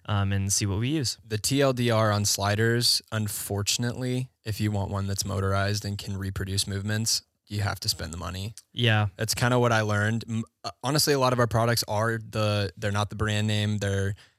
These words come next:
Speaker 2: uh, you know, the secondary choice, a little bit cheaper. And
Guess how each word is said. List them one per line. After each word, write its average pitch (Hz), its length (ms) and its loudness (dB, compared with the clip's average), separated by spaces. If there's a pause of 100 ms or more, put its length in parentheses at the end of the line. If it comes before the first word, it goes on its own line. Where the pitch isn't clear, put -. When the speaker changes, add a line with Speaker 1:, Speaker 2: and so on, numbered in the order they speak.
(140)
Speaker 2:
uh, 95 240 -4
you 101 100 0
know, 98 140 0
the 101 100 -2
secondary 101 640 0
choice, 101 480 0
a - 20 -6
little 101 200 0
bit 98 180 -2
cheaper. 120 480 2 (340)
And 101 300 -2